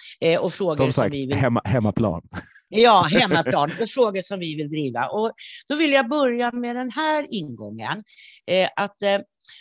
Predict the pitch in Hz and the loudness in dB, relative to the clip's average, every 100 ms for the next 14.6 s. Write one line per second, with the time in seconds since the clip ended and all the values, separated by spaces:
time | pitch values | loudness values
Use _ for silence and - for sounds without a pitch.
0 | _ - 285 285 277 269 262 - 220 254 | _ -4 -2 0 0 0 0 -2 -6 -6
1 | 247 - 311 294 269 214 180 170 165 160 | -16 -8 -6 -4 -2 -4 -4 -6 -8 -8
2 | 160 147 135 190 - - 175 170 160 156 | -10 -6 -6 -6 -12 -8 -4 -2 -4 -6
3 | 156 143 139 - - 127 123 131 135 123 | -6 -6 -8 -10 -6 -6 -6 -6 -8 -8
4 | - 123 151 135 107 107 175 _ - - | -10 -8 -4 -2 -2 -4 -8 _ -6 2
5 | 254 226 185 165 139 131 127 117 - 90 | 2 4 0 0 -2 -4 -6 -8 -8 -8
6 | - - - - - 233 269 269 262 208 | -10 -18 -20 -20 0 4 4 4 2 2
7 | 175 175 165 156 147 147 151 156 202 170 | 2 -2 -2 -2 0 0 -2 0 0 0
8 | 143 135 151 147 127 135 135 180 165 - | -4 -10 -8 -10 -8 -6 -4 -2 -2 -4
9 | - - 139 139 135 143 131 131 139 135 | -18 -8 -4 -4 -4 -4 -4 -4 -4 -2
10 | 185 - - 113 165 _ - - - - | -4 -4 -2 -2 -4 _ -20 -20 -20 -4
11 | 226 262 254 233 220 208 190 - 214 165 | 2 4 4 2 0 -2 -4 -2 -2 -2
12 | - 156 170 156 - - 175 139 151 147 | -8 -10 -4 -2 -2 -2 -2 -4 -8 -8
13 | 143 139 139 127 120 - 131 - 170 151 | -6 -6 -6 -6 -8 -8 -8 -4 -2 -2
14 | 170 220 208 185 170 | -2 0 0 -2 -4